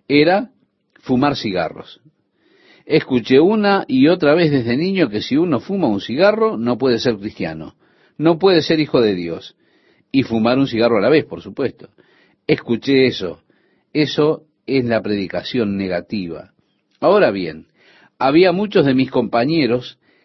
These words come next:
que también escucharon esto, y esta predicación, y ellos creyeron lo que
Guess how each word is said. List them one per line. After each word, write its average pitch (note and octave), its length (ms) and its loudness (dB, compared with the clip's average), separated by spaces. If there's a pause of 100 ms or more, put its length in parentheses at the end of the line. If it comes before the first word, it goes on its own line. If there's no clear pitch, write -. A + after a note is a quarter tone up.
(140)
que B2+ 140 0
también D#3+ 440 0
escucharon G2+ 560 -4
esto, - 500 -14
y D#3 220 -4
esta G#3+ 260 0
predicación, B2 920 -4 (320)
y B2 240 2
ellos F3 280 0
creyeron A#2+ 880 -4
lo B2+ 200 0
que G#2 400 -4